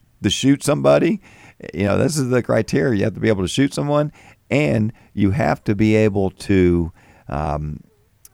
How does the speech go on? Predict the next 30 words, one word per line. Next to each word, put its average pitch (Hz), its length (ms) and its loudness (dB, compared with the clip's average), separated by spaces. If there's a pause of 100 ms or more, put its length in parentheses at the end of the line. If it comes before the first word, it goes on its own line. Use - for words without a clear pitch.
(340)
you 110 140 -2
know, 62 160 -8
just 107 320 -2 (120)
really 113 340 2
work 104 240 2
on 113 180 0
weekends 127 420 0
and, 85 180 -2
and, 87 320 -4
and 90 140 -2
do 104 120 2
what 123 140 -2
they 113 140 0
say 113 240 0
to 98 80 -2
do. 98 420 2 (300)
And 87 160 0
their 117 160 4
job 120 340 0
is 95 120 -2
to 92 80 -4
create 113 420 -2 (460)
twenty 123 340 0
billion 120 480 2
dollars. 92 460 0
And 92 160 0
what 90 160 0
Byron 95 320 0
Donalds 95 400 0
says, 82 360 -2